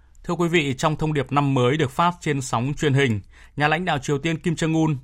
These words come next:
đã tái khẳng định cam kết phi hạt nhân hóa và bày tỏ sẵn sàng gặp Tổng thống Mỹ Donald Trump bất cứ lúc nào.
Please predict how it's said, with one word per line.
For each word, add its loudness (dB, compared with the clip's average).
đã -2
tái 0
khẳng -2
định -2
cam -2
kết -4
phi -2
hạt -2
nhân -2
hóa 0
và -2
bày -2
tỏ 0
sẵn -6
sàng -2
gặp -6
Tổng -4
thống -2
Mỹ 0
Donald 0
Trump 4
bất -2
cứ 0
lúc 0
nào. 4